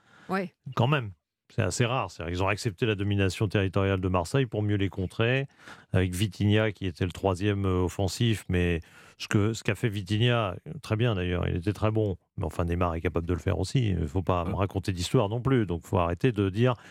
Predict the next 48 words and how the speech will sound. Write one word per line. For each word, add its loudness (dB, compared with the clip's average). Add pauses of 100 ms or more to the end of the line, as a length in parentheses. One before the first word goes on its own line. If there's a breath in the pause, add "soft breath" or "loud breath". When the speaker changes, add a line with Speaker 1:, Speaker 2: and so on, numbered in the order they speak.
Speaker 2:
Ah -4
ben 0
Neymar 2
il 0
reviendra 0
plus -6
jamais, 2
c'est -8
fini ». 2
Speaker 1:
Il 4
est 2
fini, 4
Speaker 2:
Non. 8
Speaker 1:
il 4
est -2
old 2
et -6
tout, -6
Speaker 2:
Mais 4
Speaker 1:
old 0
school. 2
Speaker 2:
concrètement, 0
là, 0 (100)
pour -6
le 0
match 0
de, 0
de 0
Munich, 0 (180)
ils -4
vont 0
jouer 2
exactement, 0 (300)
très 2
probablement 0
dans -2
le -4
même 0
registre, -2 (420 soft breath)
en 4
acceptant 0
que -10
le -2
Bayern 0
fasse -2
le 2
jeu 2
probablement 0